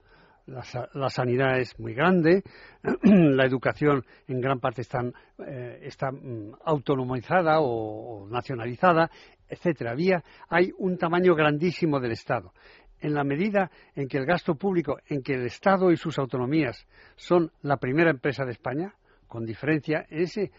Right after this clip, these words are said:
en ese sentido, en cuanto les va mal, hacen daño a todo el país. Y la dificultad de financiarles o de financiarse nace de que hacen demasiado. <clears throat> Y aquí viene bien al hilo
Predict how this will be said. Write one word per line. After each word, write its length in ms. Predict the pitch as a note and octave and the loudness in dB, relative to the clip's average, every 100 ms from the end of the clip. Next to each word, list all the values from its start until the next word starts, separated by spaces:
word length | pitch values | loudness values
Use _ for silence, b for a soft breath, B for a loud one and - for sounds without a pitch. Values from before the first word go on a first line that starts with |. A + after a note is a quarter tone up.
| b - | b -4
en 100 | D#3 | -2
ese 400 | E3+ F#3+ F3 C#3+ | -2 0 0 0
sentido, 520 | D#3 C3+ D#3+ E3+ G3+ B B B | -4 0 0 0 -2 B B B
en 180 | C#3+ | -6
cuanto 440 | B2+ D#3 D3+ C3+ C#3 | -4 0 0 2 -2
les 220 | C#3 C3+ | -2 0
va 180 | D#3+ G3 | 2 4
mal, 320 | F#3 G3 G3 b b | 6 4 2 b b
hacen 320 | D#3 - F3+ D3+ | -8 0 2 2
daño 260 | E3 E3 | 2 0
a 60 | C#3+ | -2
todo 220 | D#3 C3+ | -2 -2
el 80 | B2 | -2
país. 460 | C3 D#3 C#3 - _ b b b b | -2 -4 -6 -16 _ b b b b
Y 340 | C3+ C#3 B2+ - | -6 -6 -6 -6
la 160 | D3 | -4
dificultad 540 | C#3+ - C#3 B2+ B2 G3+ | -4 -4 -8 -4 0 2
de 100 | G#3+ | 0
financiarles 880 | G3 F3+ D3+ - F3+ D#3 F#3 E3+ - b | 0 0 0 0 -2 0 -6 -6 -16 b
o 80 | - | -10
de 80 | B2 | -8
financiarse 720 | C3 A#2 A2+ F3 E3 F#3 F#3+ b b b | -6 -6 -2 -2 -2 -4 -8 b b b
nace 460 | C3+ E3+ - F#3+ _ b - | -2 -2 -2 -4 _ b -12
de 140 | B2 | -8
que 140 | - | -4
hacen 300 | E3+ - E3 | -2 -2 -2
demasiado. 800 | B2 B2 G#2 - F#3 C#3 - - _ _ _ b b b b | -4 -6 -6 -4 -2 -2 -4 -20 _ _ _ b b b b
<clears throat> 420 | - A#3 A#3+ D#3+ E3 | -4 0 0 0 -2
Y 120 | C#3 | -4
aquí 300 | C#3+ G#3+ G#3+ | -6 -6 -8
viene 300 | D#3+ E3+ E3+ | -4 -2 0
bien 180 | D#3 G3 | 0 0
al 120 | F3+ | 0
hilo 240 | F3+ F3+ | 0 -2